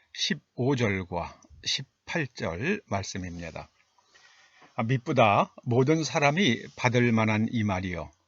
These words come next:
그리스도 예수께서 죄인을 구원하시려고 세상에 임하셨다 하였도다. 죄인 중에 내가 괴순이라. 아들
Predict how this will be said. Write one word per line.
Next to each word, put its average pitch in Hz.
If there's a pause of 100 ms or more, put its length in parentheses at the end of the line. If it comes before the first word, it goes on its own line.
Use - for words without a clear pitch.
(340)
그리스도 113
예수께서 98 (300)
죄인을 127
구원하시려고 123
세상에 117 (100)
임하셨다 123
하였도다. 95 (1000)
죄인 135
중에 120 (140)
내가 107 (140)
괴순이라. 95 (540)
아들 123